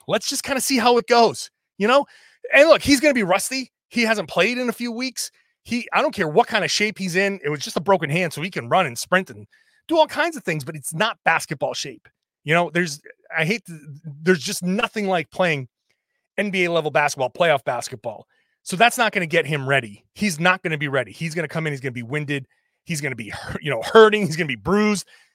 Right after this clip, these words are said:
They're gonna attack him right away. So the, the best thing that can happen to, for Miami is keep doing what you're doing and keep Herro off the floor and, and don't give Miami that, like,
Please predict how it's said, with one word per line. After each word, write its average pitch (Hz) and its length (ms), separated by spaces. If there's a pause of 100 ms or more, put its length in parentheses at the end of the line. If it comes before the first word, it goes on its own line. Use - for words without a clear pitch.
(160)
They're 185 120
gonna 165 240
attack - 440
him 185 180
right 180 140
away. 180 460 (420)
So 156 400 (560)
the, 180 240
the 170 100
best 185 320
thing 269 160
that 220 140
can 202 80
happen 202 320
to, 196 240
for 190 160
Miami 185 420
is 147 300 (360)
keep 196 200
doing 226 240
what 214 100
you're 175 80
doing 165 540
and 147 120
keep - 200
Herro 302 380 (100)
off 247 260
the 294 100
floor 214 600 (640)
and, 208 280
and 190 160
don't 254 220
give 277 140
Miami 214 400
that, 180 260
like, 165 240